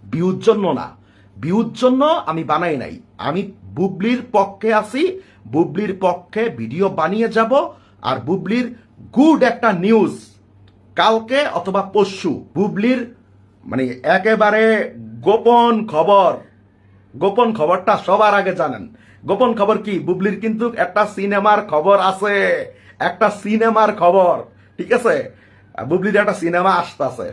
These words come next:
খবর কি? আসতাছে। আর এবার বলতেছি যে আমি কেন অপু বিশ্বাসের আবার পক্ষে গেলাম ভিডিও বানিয়ে। আপনারা কিন্তু রাগ করছেন, আপনারা সাপোর্টও করেন নাই, আমি খেয়াল করছি, ঠিক আছে?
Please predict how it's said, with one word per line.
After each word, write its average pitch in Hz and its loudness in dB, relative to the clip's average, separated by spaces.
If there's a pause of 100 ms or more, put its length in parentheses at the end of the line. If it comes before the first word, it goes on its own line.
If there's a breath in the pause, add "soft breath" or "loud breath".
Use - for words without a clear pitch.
খবর 202 2
কি? 156 -8
আসতাছে। 143 -6 (260 soft breath)
আর 131 0 (220)
এবার 240 2
বলতেছি 226 -4 (220 loud breath)
যে 143 0
আমি 175 -2
কেন 208 -2
অপু 214 -2
বিশ্বাসের 214 -2
আবার 180 0 (120)
পক্ষে 196 2
গেলাম 135 -2 (400)
ভিডিও 160 2
বানিয়ে। 156 0 (360 soft breath)
আপনারা 208 0
কিন্তু 190 -4
রাগ 160 0
করছেন, 104 -4 (280 soft breath)
আপনারা 175 0
সাপোর্টও 170 -4
করেন 123 -4
নাই, 82 -12 (400 soft breath)
আমি 165 -2 (240)
খেয়াল 156 2
করছি, 123 -8 (160)
ঠিক 165 -4
আছে? 147 -4